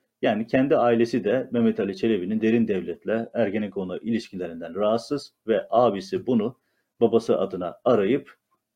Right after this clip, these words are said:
Mehmet Ali Çelebi'ye iletiyor. İşte Mehmet Ali Çelebi bugün diyor ki, "Ben, e, tweetlerimi abim si-, yazdı, şi-, abim sildi." Yani o abisi aslında mahkeme evraklarında halihazırda dosyada duran bu telefon tapelerine göre Mehmet Ali Çelebi'nin,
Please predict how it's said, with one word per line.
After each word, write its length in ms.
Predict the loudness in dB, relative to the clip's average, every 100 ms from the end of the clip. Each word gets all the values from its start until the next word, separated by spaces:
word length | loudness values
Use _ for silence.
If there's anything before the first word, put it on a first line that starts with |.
| _ -4
Mehmet 260 | -2 -2
Ali 140 | -6 -4
Çelebi'ye 380 | -4 -2 -2
iletiyor. 420 | 0 -2 -4 -6 -8 _ _ -6
İşte 240 | -4 0
Mehmet 260 | 4 4 4
Ali 140 | 0
Çelebi 420 | 2 0 0 0 0
bugün 300 | 0 0 4
diyor 220 | 4 4
ki, 200 | -2 -4 _ _ _ _ 4
"Ben, 340 | 6 4 -4 -10
e, 100 | -8
tweetlerimi 800 | -2 -2 2 2 2 0 0 0
abim 480 | 2 2 2 -2 -6
si-, 240 | -6 2
yazdı, 460 | 4 4 4 2 2
şi-, 180 | -2 0
abim 360 | 2 2 0
sildi." 420 | -4 -6 -4 -4 -8 _ _
Yani 160 | -4 -2
o 200 | 2 4
abisi 320 | 4 0 -2
aslında 640 | -2 -2 -6 0 2 0 -4
mahkeme 400 | -4 -2 0 0
evraklarında 600 | 2 0 0 -2 -2 0
halihazırda 640 | 0 0 -2 -4 -6 -4
dosyada 400 | -2 -2 -2 -4
duran 360 | -2 -2 -2 -2
bu 60 |
telefon 340 | -4 -4 -4 -8
tapelerine 500 | -8 -8 -8 -8 -8
göre 420 | 0 2 2 -2 _ _ _ _
Mehmet 280 | 2 4 4
Ali 180 | 0 0
Çelebi'nin, 680 | 2 2 2 0 -2 -2